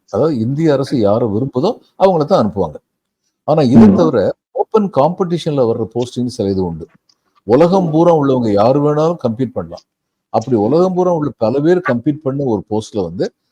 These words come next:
Speaker 1: அ, மிஸ்டர் துரைராஜ் வந்து he got selected. அதே ரொம்ப பெருமையான ஒரு விஷயம். உலகத்துல உள்ள எல்லாரும் கம்பீட் பண்றதுல இந்தியர் ஒருத்தர், அ, செலக்ட் ஆயிருக்கு, இந்தியா அதிகாரி ஒருத்தர் செலக்ட் ஆயிருக்கு. இப்படி செலக்ட் ஆன சமயத்துல அவர் வந்து என்ன வந்து சந்திச்சு ஒரு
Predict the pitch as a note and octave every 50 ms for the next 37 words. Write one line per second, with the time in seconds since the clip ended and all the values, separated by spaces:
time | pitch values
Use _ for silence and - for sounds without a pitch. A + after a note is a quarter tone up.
0 | _ _ - F4+ - - - - A2+ G#2+ G2+ G2 F#2+ F#2 E2+ D#2 A#2+ - - A#2+
1 | F#2 G#2+ A2 C#3 D3 C#3+ C3 A2 G2 G2 A#2 D3 C#3+ - A#2 G2+ F#2 G2 G2 F2+
2 | - - D#2+ D#2+ D2 _ - - _ _ - A#2+ D#3+ F3+ E3 D#3+ D#3 D3+ - E3+
3 | C#3 D3 D#3 D3+ C#3+ B2 F#2+ E2+ E2 D#2+ - E2+ D2+ _ _ _ _ _ _ _
4 | - G#2 A#2+ B2+ B2+ B2+ B2 A#2 A2 G2 G2 G#2 A2+ B2+ C#3+ D3+ C#3 - A2+ -
5 | - - _ - F#2+ G2+ A2+ C#3 D3 A2+ G#2 A2 A2 A2 G2+ F#2 E2 D2+ - G2
6 | G2+ - - _ _ _ _ _ _ _ - D3 C3+ A#2 G#2+ G#2 G2+ G2 F#2 F2+
7 | - - A2 G2+ - - F#2 F2 F2+ F#2+ G2+ G2+ G#2+ G2+ F2+ D#2 - - _ _
8 | - G#2 A2+ A#2 A2 G2 F#2 F2+ - G#2+ - - F#2 F2+ - G#2 F2 D#2+ D2+ E2
9 | C#2+ - _ _ - - - - _ _ _ _ _ _ _ - C3+ B2+ - C#3+
10 | D#3 F#3 F#3+ - - G#3+ G3+ E3+ E3+ E3+ - - B2+ A2+ G#2 G2 - - D#3 D#3
11 | C3 F#2+ E2+ - - G#2 A2 A2+ A#2 A2+ A2+ B2+ B2+ G#2+ G2+ A#2 B2+ B2+ A2+ A2+
12 | A#2 A2 - G2+ F#2+ F#2+ F#2+ - - B2 G2+ F2+